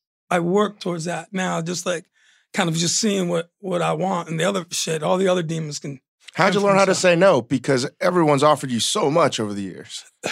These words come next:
Speaker 2: to do more. Come here, do that.
Speaker 1: Yeah, well, I think it's still difficult. I probably, and not that I ever did anything disingenuous or, or, or I just knew my limitations. Like, back when people were throwing money around and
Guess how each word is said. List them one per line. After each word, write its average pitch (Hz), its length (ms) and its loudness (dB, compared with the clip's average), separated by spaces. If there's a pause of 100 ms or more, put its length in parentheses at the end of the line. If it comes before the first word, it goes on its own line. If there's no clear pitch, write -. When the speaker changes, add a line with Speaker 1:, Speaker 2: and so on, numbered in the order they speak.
(120)
Speaker 2:
to 151 120 0
do 165 240 4
more. 143 480 2 (240)
Come 170 260 4
here, 131 460 0
do 156 240 0
that. 190 160 4
Speaker 1:
Yeah, 190 360 0 (240)
well, 214 160 4
I 185 100 4
think 262 460 0
it's 208 160 2
still 262 280 2
difficult. 185 640 0 (340)
I 185 120 4
probably, 175 920 0 (420)
and 196 140 0
not 202 160 2
that 185 100 2
I 175 320 2 (160)
ever 170 600 0 (300)
did 196 160 2
anything 180 500 0
disingenuous 170 760 -2
or, 160 100 -2
or, 156 300 -4
or 151 300 -4 (600)
I 226 120 4
just 226 260 0
knew 226 120 4
my 190 160 4
limitations. 180 480 -2
Like, 175 120 -4
back 196 180 0
when 180 100 -6
people 165 200 -2
were 165 60 -4
throwing 165 240 -4
money 175 200 0
around 160 360 0
and 151 140 -6